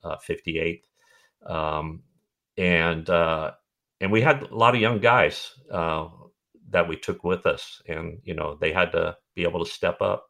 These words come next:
and be ready. So, so, you know, hats off to them that they were, they were there to be part of the team and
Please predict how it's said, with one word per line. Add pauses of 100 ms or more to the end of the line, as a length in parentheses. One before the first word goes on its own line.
and
be
ready. (460)
So, (180)
so,
you
know,
hats
off
to
them
that
they
were,
they
were
there (200)
to
be
part
of
the
team
and